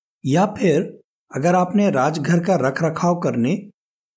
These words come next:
या उसकी मरम्मत करने में हाथ बटाया है, तो भी आपको बहुत खुशी हुई होगी।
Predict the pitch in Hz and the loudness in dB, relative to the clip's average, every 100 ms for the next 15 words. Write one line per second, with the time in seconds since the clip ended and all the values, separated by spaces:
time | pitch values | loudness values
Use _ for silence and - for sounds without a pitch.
0 | _ _ 139 151 170 - 202 139 131 151 | _ _ -2 0 0 0 2 2 2 2
1 | 185 - 160 160 160 156 147 139 127 123 | 0 -2 -2 0 0 0 -2 -2 -4 -2
2 | 117 117 113 - _ _ _ _ _ - | -2 -2 -4 -8 _ _ _ _ _ -4
3 | 147 156 190 170 170 160 127 143 143 - | 0 2 2 2 -2 -2 -2 -2 -2 -4
4 | 143 - 139 127 120 110 104 95 | -6 -2 -2 0 -2 -2 -6 -10